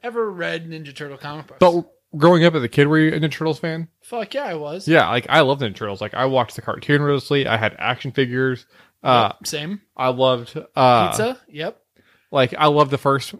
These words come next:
Speaker 2: movie and second movie. I think, uh, "Go Ninja Go" by Vanilla Ice is one, or Ninja Rap, it's one of the greatest songs of all time.
Speaker 1: Oh, how did I not? I always
Speaker 2: Yeah.
Speaker 1: prep for our shows on the way over here,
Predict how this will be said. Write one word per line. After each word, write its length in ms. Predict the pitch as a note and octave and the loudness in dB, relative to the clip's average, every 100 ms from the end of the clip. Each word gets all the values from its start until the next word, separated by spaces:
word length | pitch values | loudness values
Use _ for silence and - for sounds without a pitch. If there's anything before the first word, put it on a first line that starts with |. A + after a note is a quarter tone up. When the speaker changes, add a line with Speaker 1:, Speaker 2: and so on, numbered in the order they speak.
| _ D#3+ | _ -4
Speaker 2:
movie 380 | D3 C#3 C3+ C3+ | -2 0 -2 -4
and 120 | B2+ | -8
second 220 | C3 C3 | -8 -6
movie. 180 | C3 C3 | -6 -4
I 40 | |
think, 420 | C3+ B2 G2+ G#2+ - - | -4 -6 -10 -16 -8 2
uh, 360 | B2+ A#2 G2 A#2 | 4 4 2 2
"Go 140 | C3 C3+ | 2 4
Ninja 260 | C3 A#2+ | 0 0
Go" 220 | B2+ C3 | 2 4
by 100 | C3 | 4
Vanilla 240 | A#2+ A#2+ A2+ | 0 0 2
Ice 260 | G#2+ A#2+ | 0 -2
is 140 | B2+ G#2+ | -4 -6
one, 220 | A#2+ A2+ | -6 -4
or 80 | A#2+ | -4
Ninja 280 | A#2+ A#2+ B2+ | -2 0 2
Rap, 280 | B2+ - - - | 2 0 -10 -20
it's 120 | - D3+ | -10 -2
one 80 | |
of 40 | B2+ | 0
the 40 | A#2 | 2
greatest 280 | B2+ B2+ | 2 2
songs 240 | C3+ B2 A#2 | 2 -2 -2
of 80 | G#2+ | -4
all 100 | F#2 | -6
time. 540 | - C#3 D#3+ G3 G#3+ - | 0 4 6 4 2 -4
Speaker 1:
Oh, 140 | A3 | -10
how 160 | F3+ G#3 | -8 -8
did 120 | F4 | -8
I 60 | D#4 | -10
not? 280 | D4 G3+ - _ _ _ - | -8 -10 -12 _ _ _ -6
I 120 | G#3+ | -2
always 260 | D4+ C#4 - | -2 -2 -4
Speaker 2:
Yeah. 60 | - | -2
Speaker 1:
prep 240 | G3 G3+ | 0 0
for 400 | - F#3+ F3+ E3+ E3 | -2 -6 -4 -4 -4
our 160 | E3+ | -4
shows 260 | E3+ F3+ E3+ | -4 -6 -6
on 60 | E3+ | -6
the 40 | |
way 140 | E3 E3 | -6 -6
over 140 | D#3+ | -6
here, 320 | F3+ G3 G3 | -8 -8 -10